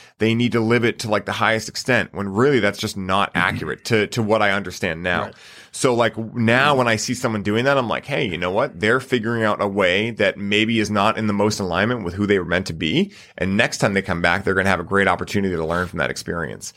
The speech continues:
Speaker 2: Right.
Speaker 1: So that's been really nice for me. Yeah.
Speaker 2: Yeah, I think that's beautifully said. And,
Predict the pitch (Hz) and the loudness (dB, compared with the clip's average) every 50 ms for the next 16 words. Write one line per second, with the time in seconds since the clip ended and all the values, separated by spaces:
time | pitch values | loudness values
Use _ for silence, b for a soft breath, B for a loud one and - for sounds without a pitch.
0 | - 98 104 101 - - 104 107 104 - - 104 98 95 90 85 82 76 71 76 | -10 -8 -8 -8 -4 0 0 0 0 0 -2 -2 0 2 0 2 2 2 2 0
1 | - - - - 65 67 64 53 - - b b b b b - - - 120 120 | 0 -2 -6 -6 -6 -6 -6 -6 -6 -12 b b b b b -4 0 2 4 4
2 | 117 113 113 120 131 123 123 120 113 - 113 104 - - _ - 117 120 113 110 | 4 2 2 2 2 2 2 2 0 0 -4 -6 -8 -14 _ -8 -2 0 0 0
3 | 107 - 110 107 - - - 113 110 110 104 107 101 101 101 101 98 101 - | 0 -2 -2 -2 -2 0 2 4 4 4 4 2 2 2 2 0 -2 -2 -6